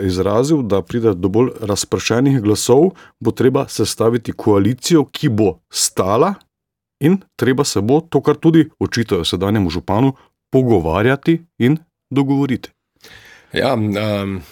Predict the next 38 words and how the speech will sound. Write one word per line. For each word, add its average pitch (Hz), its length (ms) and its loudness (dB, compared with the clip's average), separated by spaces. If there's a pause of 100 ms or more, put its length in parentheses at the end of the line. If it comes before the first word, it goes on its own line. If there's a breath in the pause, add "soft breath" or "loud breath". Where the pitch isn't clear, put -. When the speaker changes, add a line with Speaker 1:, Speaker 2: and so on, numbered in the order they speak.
(280 loud breath)
Speaker 2:
ne 113 440 -2
zdi 151 160 -2
se 135 120 -4
mi 110 120 -2
prav 131 200 0
verjetno, 120 360 -2
no, 110 160 -2
da 110 140 -4
bosta 98 260 -6
Arsenovič 117 560 -4
in 110 100 -6
Kangler 113 380 -4
ponovila 110 360 -4
uspeh 113 320 -4
iz 113 120 -4
zadnjih 123 260 -2
volitev. 120 380 -2
Morda 113 320 0
ima 127 240 0
tu 131 240 -2
celo 120 580 0
več 120 320 -2
možnosti 120 480 -2
Kangler 117 480 -2
kot 101 200 -8
Arsenovič, 113 640 -2
ampak 104 360 -8
pustimo 113 340 -4
se 101 140 -8
presenetiti. 110 680 -2 (460 loud breath)
Je - 180 2
pa 139 280 2
tukaj 170 360 2
vsekakor 170 480 0
treba 165 220 2
računati 151 380 0
tudi, 160 200 -2
da 120 380 2